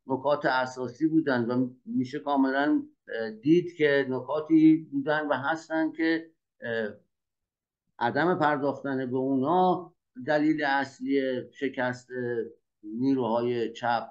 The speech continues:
و پیروزی در واقع و مستحکم‌تر شدن و حارتر شدن، اه، سرمایه‌داریه که حالا امروزه به نام نئولیبرالیسم، اه، بر همه جهان داره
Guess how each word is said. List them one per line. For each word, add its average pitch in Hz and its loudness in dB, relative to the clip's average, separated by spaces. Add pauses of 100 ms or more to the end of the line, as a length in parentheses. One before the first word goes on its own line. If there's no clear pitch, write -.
(360)
و 117 2 (140)
پیروزی 117 -2
در 110 -2
واقع 110 -4
و 110 -6
مستحکم‌تر 107 -8
شدن 110 -12
و 110 -8
حارتر 113 -2
شدن، 113 -10 (100)
اه، 104 -10 (320)
سرمایه‌داریه 107 -2
که 104 -14
حالا 101 -6
امروزه 101 -8 (500)
به 110 -8
نام 110 -2 (240)
نئولیبرالیسم، 110 -2 (440)
اه، 98 -4
بر 107 -4
همه 110 0
جهان 110 -2
داره 104 -6